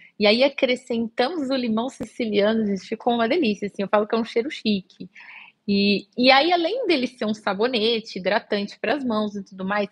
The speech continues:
ele tem função desodorizante. Ele tem óleos essenciais e aju-, ajudam a tirar o odor das mãos.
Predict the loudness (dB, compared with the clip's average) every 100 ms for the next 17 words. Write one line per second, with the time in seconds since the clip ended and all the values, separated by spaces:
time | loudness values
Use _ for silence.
0 | 2 2 2 -2 -4 -6 -10 -12 -6 -2
1 | -2 0 4 4 4 0 2 2 2 -2
2 | -4 -2 -2 -4 -10 -8 -6 -4 -2 2
3 | 2 2 0 -2 -2 -2 -2 0 0 2
4 | 0 0 -4 -2 2 2 2 0 0 4
5 | 6 6 6 6 6 4 2 0 -2 -4